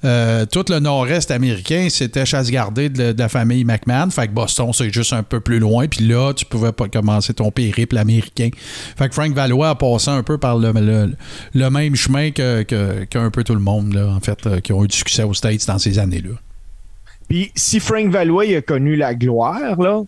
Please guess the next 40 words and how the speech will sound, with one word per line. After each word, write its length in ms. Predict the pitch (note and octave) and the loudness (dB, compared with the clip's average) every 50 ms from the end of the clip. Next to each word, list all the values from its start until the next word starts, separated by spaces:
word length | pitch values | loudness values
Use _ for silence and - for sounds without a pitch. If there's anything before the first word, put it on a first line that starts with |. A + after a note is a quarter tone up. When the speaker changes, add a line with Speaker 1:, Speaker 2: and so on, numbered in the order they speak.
| - _ | -10 _
Speaker 2:
sa 240 | - - - D#3+ C#3+ | -10 -6 -4 -4 -4
carrière, 480 | - - E3+ D3+ C#3+ D#3 D#3+ D3 E3 G3 G3 | -2 -4 -4 -2 0 0 2 2 2 0 0
il 40 | F3 | 0
faut 140 | - D#3+ C#3+ | 0 -2 -2
savoir 420 | - D#3+ C3+ B2+ C#3 D3 D#3 D#3+ | 0 0 -2 0 0 0 0 0
qu'elle 140 | - C3+ A#2 | -2 -4 -4
s'est 160 | - - C3 | -2 -2 -2
déroulée 400 | B2 C3 C3 C3 B2 C#3+ C#3 C#3+ | 0 0 0 0 2 2 0 2
en 140 | C#3+ C#3+ C#3 | 0 0 -2
deux 260 | C3+ C#3+ D3 C#3 B2 | -2 0 0 0 0
temps. 200 | - - A2 G#2+ - _ _ _ _ - _ - - - - | -2 -2 -4 -6 -8 _ _ _ _ -20 _ -20 -20 -8 -4
Pourquoi ? 440 | - D3 - - - F3+ G3 A3+ A#3 | -4 -4 -4 -2 -2 0 2 2 2
Parce 240 | - - B2+ A#2 - | 0 -2 -2 -2 -2
qu'en 160 | - C#3 C#3 | -2 -2 0
mille 180 | D3 F#3 G#3 G#3 | 2 2 2 2
neuf 160 | G3 E3+ C#3+ | 2 2 0
cent 160 | - F3+ F3+ | 0 -2 -2
quarante-cinq, 680 | - F3 D3+ C#3+ C#3+ C#3 C3 B2 - D#3+ E3 F#3 F3+ D3 - | -2 -2 -2 -2 -2 -2 -4 -2 -2 -2 -2 -2 -2 -4 -4
Frank 300 | - - E3+ E3 E3+ D3 | -4 -2 0 0 0 0
Valois, 380 | D#3 D3 C3 B2+ C3+ D#3 E3 | 0 0 2 2 2 2 2
il 120 | E3+ D3 C3 | 2 2 0
a 60 | B2 | 0
été 260 | A#2+ - C#3+ C#3+ C#3+ | 0 -2 -2 -2 -2
impliqué 380 | C3+ - - - - - E3+ E3 | -4 -4 -4 -4 -2 0 -2 0
dans 240 | D3+ C3 A#2+ A2+ B2 | 0 -2 -2 -2 -2
un 140 | B2 A#2+ | -2 0
accident 400 | B2 A#2+ - - - - C3+ C3+ | -2 -4 -4 -6 -4 -4 -2 0
de 60 | C#3 C3+ | 0 0
la 140 | A#2+ G#2+ | 0 0
route. 220 | G2+ G#2 G#2+ A#2 - _ _ - - _ _ _ - - _ _ | -2 -2 -2 -4 -4 _ _ -20 -20 _ _ _ -20 -20 _ _
Sa 200 | - - - B2+ | -10 -6 -4 -4
voiture 560 | A#2 A2+ C3 C3+ C3 - - F3 F3+ F#3 D#3 D3+ | -2 0 0 -2 -2 -2 0 0 2 2 2 0
a 80 | C3+ | -2
frappé 460 | - - - C#3 C3+ B2 - - E3 | -4 -4 -4 -4 -4 -2 -2 -4 -4
de 60 | D3+ - _ | -4 -6 _
plein 300 | - F3 F#3+ F#3+ F#3 E3 C3+ | -2 0 0 2 0 0 -2
fouet, 540 | - - - E3+ E3 D#3+ D3+ C3 B2+ - - | -2 -2 0 0 0 0 0 0 -2 -2 -2
a 140 | C#3+ D3 D3 | -2 -2 -2
été 180 | D3+ - F#3+ | 0 -2 -2
frappée 600 | - - - G#3+ G3+ G3 - - G#3+ G#3+ F#3 - | -4 -2 -2 -2 -2 -2 -2 -2 -2 0 -2 -4